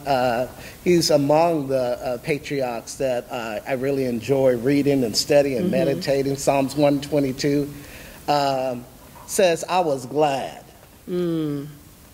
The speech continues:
Speaker 2: absolutely.
Speaker 1: And think of moments where you have been glad. What makes you glad? What makes you happy? What brings that excitement?
Speaker 2: Mm-hmm.
Speaker 1: But David had this testimony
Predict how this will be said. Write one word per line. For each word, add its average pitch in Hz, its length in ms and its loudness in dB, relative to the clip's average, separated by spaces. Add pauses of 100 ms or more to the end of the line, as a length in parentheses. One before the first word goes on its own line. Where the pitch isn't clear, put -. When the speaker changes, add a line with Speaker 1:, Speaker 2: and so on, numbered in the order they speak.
(140)
Speaker 2:
absolutely. 156 640 -8
Speaker 1:
And 160 140 0
think - 180 -2
of 175 80 2
moments 160 340 2
where 147 180 4
you 147 240 2
have 135 200 0
been 123 140 -4
glad. 117 320 -6
What 214 280 0
makes 156 400 0
you 151 160 0
glad? 113 380 -4
What 220 180 -2
makes 196 360 -2
you 156 100 -4
happy? 123 360 -10
What 151 260 -6
brings 180 300 -2
that 143 180 2
excitement? 170 640 -2 (240)
Speaker 2:
Mm-hmm. 165 220 -10
Speaker 1:
But 143 120 2
David 185 520 2
had 160 320 0
this 151 180 -6
testimony 131 960 -4